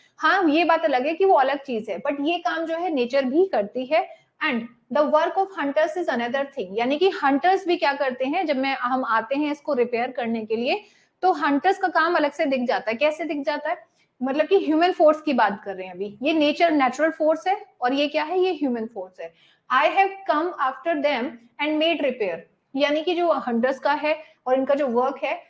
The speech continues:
तो फिर जब मैं आता हूँ, मैं कब आता हूँ, spring time में हम फिर से मिलते हैं, फिर से आते हैं, and हम इसका क्या करते हैं, हम इसको maintain करते हैं, यानी कि हम इसको repair करते हैं जब, "Where they have left not one stone on a stone", जहां पर क्या है कि वो कोई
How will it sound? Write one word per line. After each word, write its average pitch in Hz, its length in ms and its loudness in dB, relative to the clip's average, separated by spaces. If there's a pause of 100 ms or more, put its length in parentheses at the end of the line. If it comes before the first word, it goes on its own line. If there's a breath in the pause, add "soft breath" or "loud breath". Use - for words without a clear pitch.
(140)
तो 262 60 -8
फिर 330 120 0
जब 302 120 4
मैं 320 140 2
आता 247 300 2
हूँ, 320 420 0
मैं 277 140 0
कब 302 200 2
आता 294 220 2
हूँ, 349 300 -2
spring 311 340 -2
time 285 160 2
में 285 120 0
हम 302 120 -2
फिर 277 140 -6
से 269 160 -4
मिलते 269 260 -2
हैं, 269 200 -4
फिर 262 100 -8
से 277 180 -4
आते 233 300 0
हैं, 285 220 -8 (400 soft breath)
and 294 120 2
हम 330 140 0
इसका 330 180 -2
क्या 330 180 0
करते 311 260 -4
हैं, 440 200 -6 (140)
हम 285 140 0
इसको 311 220 0
maintain 294 440 0
करते 214 300 -2
हैं, 214 80 -6
यानी 262 240 -2
कि 349 80 -2
हम 285 280 -2
इसको 269 240 -2
repair 277 440 2
करते 240 320 -2
हैं 254 240 -4
जब, 240 320 -4 (760)
"Where 302 240 4
they 302 220 0 (120)
have 339 140 0
left 285 500 -2
not 339 300 -2
one 285 200 0
stone 330 400 -6 (100)
on 240 140 -6
a 269 160 -8
stone", 202 220 -8 (360 soft breath)
जहां 262 240 0
पर 339 180 4
क्या 330 120 2
है 320 200 2
कि 339 160 0
वो 311 160 2
कोई 330 320 0